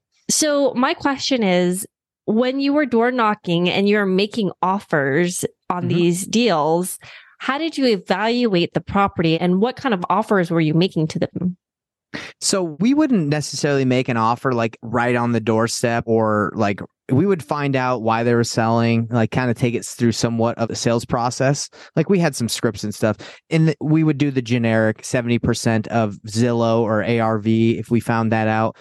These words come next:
Speaker 2: minus repairs, minus your wholesale fee. So we weren't completely lost, but we wouldn't really get into making an offer until we found someone that was like, "Yes, I wanna sell." And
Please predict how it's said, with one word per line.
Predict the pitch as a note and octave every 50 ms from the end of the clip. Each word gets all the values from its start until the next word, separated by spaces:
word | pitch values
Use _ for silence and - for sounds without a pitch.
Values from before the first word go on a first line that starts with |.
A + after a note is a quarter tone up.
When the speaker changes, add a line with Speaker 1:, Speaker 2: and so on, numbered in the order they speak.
| _ _ -
Speaker 2:
minus | A2 A2+ A#2 A#2 A#2+ A2+ - -
repairs, | A#2 G#2+ - - A#2 A2+ A2 A2 A2+ A2+ A2 - - _ _ _ _ _
minus | A2+ A2 A#2 A#2 A2+ A2+ A2 - -
your | A#2+ A2 G#2+
wholesale | A2+ A2+ A2+ - - A#2+ A2+
fee. | - C3 B2
So | - - F#3+ G3 F#3+
we | A#3+ B3
weren't | A3 G3+ D3+ A2+ -
completely | - A2 - - A#2+ B2 B2+ B2+ A2 A2 G#2
lost, | G2 G2+ G#2+ A2 G2 F#2+ F#2+ F#2+ - - - - - - - - _
but | - A#2+ A#2+ - _ - - -
we | C3 C#3 D#3+ F3
wouldn't | F3 F#3 F3+ D#3+ D3+
really | D3+ D3+ C#3 C#3
get | B2+ C3 B2+ B2+
into | B2+ B2+ B2+ - C3+
making | A#2+ A#2+ A#2+ B2 - A#2 A#2 A#2
an | A2+ G#2+
offer | A2 G#2+ A2 A2+ - A#2 A2
until | G#2+ G#2+ - - A2+ A2 G#2 G2+
we | G#2 A2+
found | G#2+ - A#2 A2 A2 A2 G#2
someone | - A#2 A2 A2 G#2+ G#2+
that | G#2+ G#2 F#2+
was | G2 G#2 G2
like, | G#2 G2 G2 F#2+
"Yes, | G#2 A2 G#2+ G#2+ G#2 - - - - - - - - _ _
I | G2
wanna | G#2+ A2+ G#2+ G2+ G2+
sell." | - - - A2+ G2 F2 E2 E2+ - _ _ _
And | B2+ C3 B2 A#2 A2